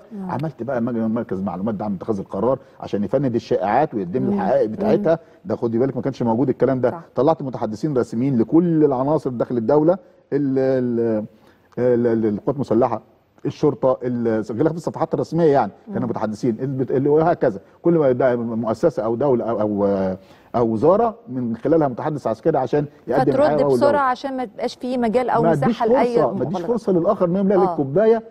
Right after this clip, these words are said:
Speaker 1: تمام.
Speaker 2: واشربها انا غصب عني مجبراً
Speaker 1: دي الروح
Speaker 2: أو مرغما.
Speaker 1: المعنويه للمواطن
Speaker 2: للمواطن.
Speaker 1: وسد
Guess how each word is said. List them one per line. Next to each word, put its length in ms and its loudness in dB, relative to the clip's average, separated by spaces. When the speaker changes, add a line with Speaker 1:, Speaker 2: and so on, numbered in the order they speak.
Speaker 1:
تمام. 140 -6
Speaker 2:
واشربها 360 0
انا 240 0
غصب 300 0
عني 240 2
مجبراً 420 0
Speaker 1:
دي 140 4
الروح 300 -2
Speaker 2:
أو 100 2
مرغما. 180 0
Speaker 1:
المعنويه 520 2
للمواطن 600 0
Speaker 2:
للمواطن. 480 2
Speaker 1:
وسد 360 -4